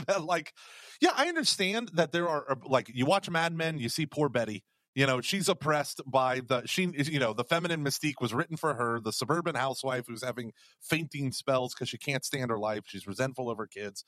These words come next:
She hates her cheating husband. He has, she, you know, all the stuff. But you, you can understand, like, a critique of that. But at the same time, it's like throwing away everything, all the roles, all the complementarity,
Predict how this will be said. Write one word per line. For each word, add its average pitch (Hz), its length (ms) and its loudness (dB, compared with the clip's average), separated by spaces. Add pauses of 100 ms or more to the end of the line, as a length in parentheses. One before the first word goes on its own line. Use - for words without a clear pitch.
(200)
She - 160 -10
hates - 220 0
her 127 80 -2
cheating 117 320 -4
husband. 98 460 -6
He 135 140 0
has, 127 160 0 (100)
she, 127 260 -8
you 113 100 -6
know, 90 180 -6
all 147 180 -2
the 143 100 -2
stuff. 98 320 -4 (920)
But 180 240 0
you, 175 200 0
you 180 160 2
can 185 160 0
understand, 196 640 -2
like, 120 200 0
a 120 80 -4
critique 143 380 -4
of 104 140 -4
that. 135 240 0
But 139 240 0
at 139 120 0
the 151 100 -2
same 160 300 -2
time, 151 380 -2
it's 127 200 -4
like 113 280 -2 (500)
throwing 180 400 2
away 147 340 2
everything, 156 560 2
all 208 220 6
the 180 120 -4
roles, 104 480 -2
all 208 160 4
the 185 120 -6
complementarity, 101 880 -2